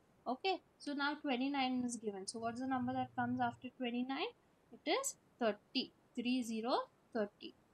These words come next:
Okay, then we have fifteen. What number comes after fifteen? Sixteen. One, six, sixteen. And then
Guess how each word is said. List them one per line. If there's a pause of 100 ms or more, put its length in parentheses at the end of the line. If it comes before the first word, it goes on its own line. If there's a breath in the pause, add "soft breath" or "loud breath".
(420)
Okay,
then
we
have
fifteen.
What
number
comes
after
fifteen? (240)
Sixteen.
One,
six, (400)
sixteen. (400)
And
then